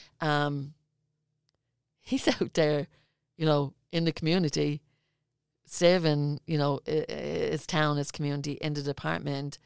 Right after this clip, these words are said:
And how present is he while he's doing that if his head is elsewhere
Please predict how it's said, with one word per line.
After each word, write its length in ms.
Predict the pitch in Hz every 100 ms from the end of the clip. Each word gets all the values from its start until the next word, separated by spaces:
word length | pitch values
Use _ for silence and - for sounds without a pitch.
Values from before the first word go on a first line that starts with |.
| _ _ _ _
And 120 | 160 147
how 200 | 240 254
present 520 | - 196 202 165 147
is 160 | 170
he 180 | 190 139 - _ _ _
while 180 | 151 147
he's 180 | 143 139
doing 260 | 151 151
that 220 | 139 - - _ _ _ -
if 120 | 143
his 140 | 147
head 220 | - 147
is 120 | 139 139
elsewhere 540 | 143 - - - 147